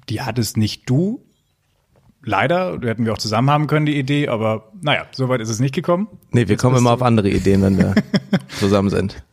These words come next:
Speaker 1: Zum Beispiel Podcast-Ideen.
Speaker 2: Na, immerhin.
Speaker 1: Immerhin, ja. <laughs> Ähm,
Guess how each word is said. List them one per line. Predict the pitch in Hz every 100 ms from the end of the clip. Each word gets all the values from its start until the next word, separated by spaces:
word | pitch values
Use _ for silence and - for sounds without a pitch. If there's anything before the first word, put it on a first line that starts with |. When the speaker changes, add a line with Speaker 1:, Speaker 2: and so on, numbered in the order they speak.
| _ _ _ - -
Speaker 1:
Zum | -
Beispiel | 135 135
Podcast-Ideen. | 131 120 87 87 95 90 87 - _ _
Speaker 2:
Na, | -
immerhin. | 127 175 190 180 101
Speaker 1:
Immerhin, | - 113 143 135
ja. | 98 82
<laughs> | - - - - - - - - - -
Ähm, | 131 131 135 139